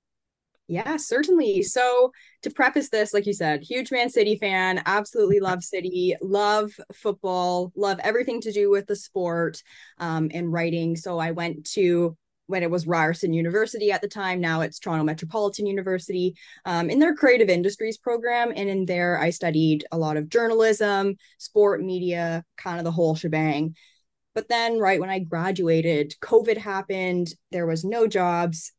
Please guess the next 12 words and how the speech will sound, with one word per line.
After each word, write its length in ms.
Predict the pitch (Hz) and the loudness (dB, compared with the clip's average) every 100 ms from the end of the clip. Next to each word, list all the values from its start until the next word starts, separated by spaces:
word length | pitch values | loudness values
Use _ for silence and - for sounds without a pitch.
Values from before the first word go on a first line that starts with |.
| - | 0
Everything 460 | 208 202 208 190 | 4 4 4 -4
kind 260 | 170 196 185 | -4 -4 -2
of 200 | 180 165 - - | -2 -4 -14 -4
went 300 | 180 170 165 | -2 -2 -4
to 100 | 202 | -8
heck. 540 | 165 165 151 160 - _ _ _ | -2 2 2 0 -12 _ _ _
Nobody 560 | 240 262 277 254 240 226 | -2 2 4 4 4 2
knew 480 | 208 202 190 185 - | 2 4 4 2 0
what 300 | 175 185 170 | -2 -4 -2
they 100 | 180 | -2
were 140 | 175 | 0
doing. 500 | 165 156 160 156 156 | 0 2 2 0 -2